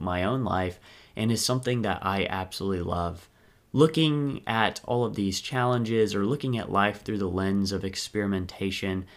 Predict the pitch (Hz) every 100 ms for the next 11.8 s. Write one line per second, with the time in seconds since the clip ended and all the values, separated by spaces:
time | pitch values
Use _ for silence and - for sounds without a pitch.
0 | - _ - 98 156 180 175 147 123 117
1 | 110 104 107 95 92 87 - 135 143 135
2 | 107 107 101 104 92 90 87 - 127 123
3 | - - - - 90 - 131 131 117 107
4 | 98 - 95 - 107 101 101 92 98 90
5 | 90 - 87 87 87 - - - - 101
6 | - 190 220 - 147 139 113 104 120 107
7 | - 104 104 113 101 98 95 90 90 95
8 | 92 - - - - _ - - - 156
9 | 175 170 - 123 107 101 113 123 123 -
10 | 104 101 98 104 95 - - - - -
11 | 110 110 101 104 90 95 147